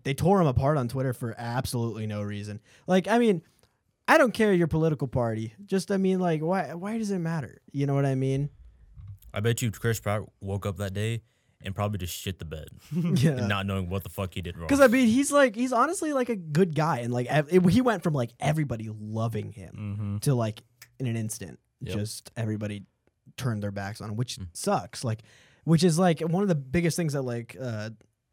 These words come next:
Speaker 1: kinda makes me scared. Like, 'cause, you know, obviously I'm pursuing, like, content creation and stuff like that. But,
Speaker 2: Mm-hmm.
Speaker 1: like,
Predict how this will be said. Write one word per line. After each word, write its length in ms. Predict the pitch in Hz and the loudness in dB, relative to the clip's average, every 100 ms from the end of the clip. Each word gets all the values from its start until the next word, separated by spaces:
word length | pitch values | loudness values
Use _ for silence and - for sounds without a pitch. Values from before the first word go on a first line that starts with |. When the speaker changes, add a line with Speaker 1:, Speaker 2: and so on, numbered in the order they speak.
| _ _ _ | _ _ _
Speaker 1:
kinda 160 | 180 151 | 0 2
makes 260 | 131 127 120 | 0 -2 -4
me 140 | 143 | -4
scared. 320 | - 107 107 | -4 -6 -6
Like, 160 | 185 - | -6 -8
'cause, 160 | 123 123 | -8 -6
you 80 | |
know, 120 | 139 123 | -6 -4
obviously 480 | 139 165 151 135 | -2 0 0 -2
I'm 80 | 123 | -4
pursuing, 500 | 117 - - 110 104 | -6 -8 -6 -6 -4
like, 160 | 101 - | -6 -10
content 340 | 110 117 117 | -10 -10 -10
creation 420 | - 101 110 107 | -10 -10 -8 -8
and 100 | 104 | -10
stuff 200 | - 107 98 | -10 -12 -12
like 180 | 98 | -12
that. 240 | 98 110 98 | -10 -10 -6
But, 80 | 98 | -6
Speaker 2:
Mm-hmm. 100 | 101 | -4
Speaker 1:
like, 220 | 107 | -6